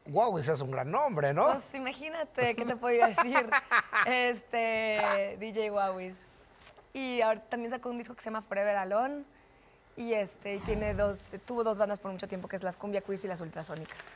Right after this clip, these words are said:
Speaker 1: ¿Es mayor que tú ella?
Speaker 2: Es mayor que yo, tres años.
Speaker 1: ¿Y la relación con ella, eh,
Speaker 2: Es
Speaker 1: es muy cercana?
Speaker 2: Es muy cer-, es muy, es, yo siento que es más que cercana, es muy profunda, pero no, no estamos tan en contacto todo, o sea, no es una relación que nos estamos hablando todos los días ni nada.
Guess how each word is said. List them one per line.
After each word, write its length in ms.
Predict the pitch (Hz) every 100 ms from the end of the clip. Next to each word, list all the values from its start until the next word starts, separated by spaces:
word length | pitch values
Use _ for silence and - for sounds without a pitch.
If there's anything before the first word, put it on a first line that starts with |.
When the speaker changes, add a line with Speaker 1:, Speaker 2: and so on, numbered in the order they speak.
| -
Speaker 1:
¿Es 140 | 160 160
mayor 280 | 160 156 156
que 120 | 147
tú 180 | 139 131
ella? 180 | 120 214
Speaker 2:
Es 80 |
mayor 240 | 226 226 208
que 100 | 208
yo, 140 | 185
tres 220 | 180 185 185
años. 340 | 165 160 - - -
Speaker 1:
¿Y 80 | 151
la 120 | 147
relación 400 | 143 139 131 151
con 160 | 151 143
ella, 640 | 143 139 143 127 117 107 - -
eh, 160 | 123 -
Speaker 2:
Es 120 | 95
Speaker 1:
es 180 | 135 131
muy 200 | 131 139
cercana? 580 | 135 143 - 175 110 90 - - - -
Speaker 2:
Es 200 | 320 339
muy 140 | 359
cer-, 200 | 381 339 -
es 140 | 311 294
muy, 380 | 320 339 339 349 349 339 285 240 214 190 180 185 - _ -
es, 180 | 220
yo 60 | 254
siento 220 | 294 311
que 100 | 311
es 120 | 262
más 160 | 240 247
que 160 | - 262
cercana, 380 | 220 - 202
es 80 | 202
muy 140 | 214 214
profunda, 680 | 214 208 208 208 233 262 - - - - - - _ _ _
pero 440 | 247 247 233 226 220
no, 480 | 226 233 226 233 233
no 240 | 233 233
estamos 440 | 226 - 233 233 -
tan 220 | - 214
en 100 | 226
contacto 440 | 214 196 190 208
todo, 280 | 202 202 196
o 60 | 185
sea, 120 | 220
no 80 | 208
es 60 | 220
una 160 | 226
relación 420 | 214 185 175 185 185
que 100 | 190
nos 160 | 185
estamos 240 | - 180 185
hablando 220 | 185 180
todos 180 | 180 175
los 140 | 170
días 220 | 175 180
ni 60 | 175
nada. 240 | 170 165